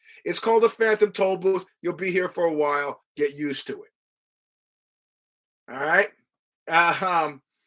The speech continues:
and let's see where we, where, here are some of these other fights. That, uh, Wonderboy Thompson,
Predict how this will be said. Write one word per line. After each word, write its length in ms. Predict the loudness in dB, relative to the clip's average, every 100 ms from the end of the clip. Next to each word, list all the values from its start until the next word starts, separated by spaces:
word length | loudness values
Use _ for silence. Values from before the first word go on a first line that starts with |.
| _ -10
and 340 | -6 -4 -4
let's 180 | -4 -6
see 140 | -6 -2
where 260 | 0 2
we, 120 | 0
where, 260 | 0 0 0
here 220 | -4 -4
are 100 | -4
some 160 | -6 -10
of 60 |
these 120 | -10 -12
other 140 | -12
fights. 320 | -14 -16 -14
That, 180 | -14 -14
uh, 220 | -12 -14 -16 _ _ _ _ _ _ _ _ _ _ _ _ _ _ -6
Wonderboy 400 | -4 -2 -4 -4
Thompson, 460 | -4 -6 -2 -2